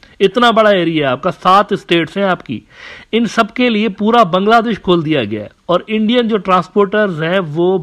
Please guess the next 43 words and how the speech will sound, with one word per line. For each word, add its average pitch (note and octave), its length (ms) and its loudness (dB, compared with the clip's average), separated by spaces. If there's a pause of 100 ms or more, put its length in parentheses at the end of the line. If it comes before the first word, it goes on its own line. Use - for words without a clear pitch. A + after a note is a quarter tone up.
बांग्लादेश F#3+ 580 0
के F#3+ 200 -2
रास्ते F3+ 520 2
नॉर्थ G#3 320 0
ईस्ट G#3+ 180 -4
तक F#3+ 140 0
जा D3 220 0
रहे D3+ 100 -6
हैं D3+ 100 -14 (140)
और D#3+ 140 0
वहां G3 340 4
से G#3+ 220 0
उनके G#3+ 420 -2
नॉर्थ G3+ 320 2
ईस्ट A#3+ 200 -2
वाली G3+ 240 2
जो G3 100 -2
कंपनियां F#3+ 560 -2
हैं G3+ 80 0
वो G#3+ 140 -2 (120)
बांग्लादेशी G3 540 2 (100)
पोर्ट्स G3+ 320 2
यूज F3+ 280 -2
कर D3+ 120 -2
रही D#3 220 -8
हैं, D3+ 100 -10
सी F3 220 -6
पोर्ट्स। C#3+ 380 -6 (260)
जिस F#3 260 2
वजह A3+ 280 4
से C4 120 0
हुआ A#3+ 280 4
क्या G3+ 260 2
है, C#3 240 -2
बायलैटरल A3+ 600 2
ट्रेड F#3 420 2
जिसमें F#3+ 320 -2
आप G3+ 220 2
डोमिनेट G3 540 0
कर G3 140 2
रहे F#3 160 2
होते E3+ 280 0
हैं, C#3+ 160 0